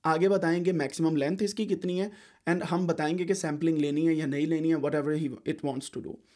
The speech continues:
तो जब हम उसको रन करेंगे जनरेटर को, you will see कि हमारे पास एक टेक्स्ट बन के आ जाएगा, which we can print it on। अब यहाँ पे, यहाँ पे हमने टेक्स्ट की लेंथ भी बता दी है, जनरेटर भी बता दिया है, and now we can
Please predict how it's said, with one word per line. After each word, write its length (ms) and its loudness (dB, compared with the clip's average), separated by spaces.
तो 80 2
जब 160 4
हम 100 4
उसको 200 2
रन 260 4
करेंगे 320 2
जनरेटर 440 2
को, 120 0
you 200 4
will 160 4
see 140 0
कि 80 0
हमारे 440 -2
पास 260 -4
एक 240 -8
टेक्स्ट 320 -2
बन 260 0
के 160 0
आ 120 -2
जाएगा, 320 0
which 200 2
we 140 6
can 220 0
print 300 -2
it 120 -18
on। 200 -6
अब 120 0
यहाँ 300 2
पे, 80 6
यहाँ 300 4
पे 80 2
हमने 240 2
टेक्स्ट 260 0
की 60 2
लेंथ 260 2
भी 80 2
बता 240 2
दी 160 -2
है, 120 -4
जनरेटर 440 2
भी 120 0
बता 360 -2
दिया 180 0
है, 100 -10
and 200 2
now 80 2
we 180 4
can 140 -2